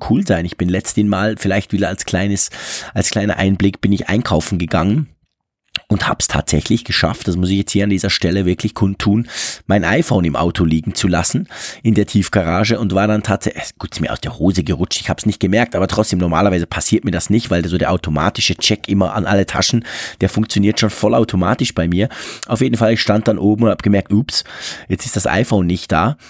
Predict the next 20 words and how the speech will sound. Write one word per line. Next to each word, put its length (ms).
aber 100
natürlich 300
die 100
Apple 300
Watch 340
und 420
meine 360
geliebte 460
Bring-Einkaufs-App, 1300
die 80
du, 120
glaub 160
ich, 100
auch 200
nutzt, 400
und 180
die 100
funktioniert 600
perfekt 600
autark. 640